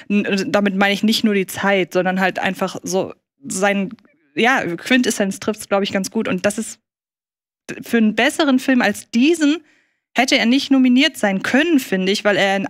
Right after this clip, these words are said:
anderen Filmen immer nur so vereinzelte Sachen immer wieder anbringt. Und hier hast du einfach ein, du hast hier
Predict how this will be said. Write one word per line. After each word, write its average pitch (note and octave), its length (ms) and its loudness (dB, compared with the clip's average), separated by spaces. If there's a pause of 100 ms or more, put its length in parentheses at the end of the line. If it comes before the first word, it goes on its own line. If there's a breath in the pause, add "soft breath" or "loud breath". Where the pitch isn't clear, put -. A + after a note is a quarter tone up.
anderen B3 440 2
Filmen A3 220 -2
immer A#3 160 2
nur A3 140 2
so A3 100 -2
vereinzelte A3+ 600 0
Sachen A#3 280 -2
immer F#3 220 0
wieder F3 140 0
anbringt. G3 220 -2 (220 loud breath)
Und G#3 120 0
hier D4 160 2
hast C#4+ 180 -2
du - 40 2
einfach A#3 240 -2
ein, A3+ 240 0 (200)
du G#3 160 -2
hast C4 220 0
hier B3+ 260 0